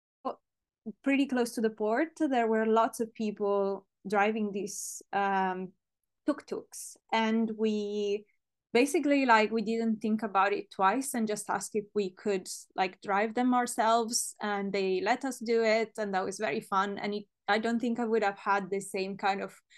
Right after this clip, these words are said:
confidence or attitude if I was on, let's say, a normal kind of trip. Um, but, like, I would say we, I got, I got very used to,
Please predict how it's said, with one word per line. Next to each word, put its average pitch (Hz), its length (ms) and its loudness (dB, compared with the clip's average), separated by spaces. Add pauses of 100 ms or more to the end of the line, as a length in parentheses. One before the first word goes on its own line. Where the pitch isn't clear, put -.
(920)
confidence 254 640 0
or - 240 -4
attitude 311 800 2 (160)
if 226 280 -2
I 214 580 2
was 202 420 2
on, 202 260 -4 (160)
let's 214 200 -4
say, 202 120 0
a 185 300 0
normal 190 540 -4
kind 190 320 -8
of 180 180 -10
trip. 277 300 -4 (500)
Um, 202 640 -2 (140)
but, 202 180 0
like, 196 300 0 (420)
I 208 60 2
would 202 160 2
say 202 200 2
we, 202 260 -2 (360)
I 208 100 4
got, 208 240 -2
I 208 80 0
got 196 260 -4
very 202 220 0
used 196 480 -4
to, 190 420 2